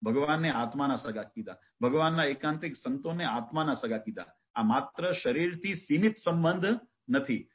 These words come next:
એટલે આત્માનું સગું કોણ? કારણ કે જે પણ સગપણ દેહે કરીને થયા, દેહના માધ્યમથી થયા, એ દેહની અવસ્થા એટલે આયુષ્ય સુધી મર્યાદિત છે. દેહની અવસ્થા પૂરી થાય, આયુષ્ય પૂરું થાય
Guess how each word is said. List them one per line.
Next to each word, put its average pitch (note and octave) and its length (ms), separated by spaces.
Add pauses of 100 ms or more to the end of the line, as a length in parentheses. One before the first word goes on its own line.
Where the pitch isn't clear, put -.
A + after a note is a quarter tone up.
(140)
એટલે G3+ 560 (400)
આત્માનું B3+ 500
સગું A3 260
કોણ? D#3 220
કારણ F3 280
કે G3+ 140
જે F3 200
પણ A3 180
સગપણ E3 500
દેહે D#3 320
કરીને A3 360
થયા, A#2+ 240
દેહના D#3+ 380
માધ્યમથી E3+ 540
થયા, B2+ 360 (220)
એ A3 140
દેહની F3 600
અવસ્થા G3+ 640
એટલે F3+ 180
આયુષ્ય G#3+ 480
સુધી A3 260
મર્યાદિત B3 480
છે. - 220 (840)
દેહની E3+ 360
અવસ્થા A#3+ 360
પૂરી G3 280
થાય, C#3 180
આયુષ્ય E3 380
પૂરું G3+ 280
થાય F3+ 240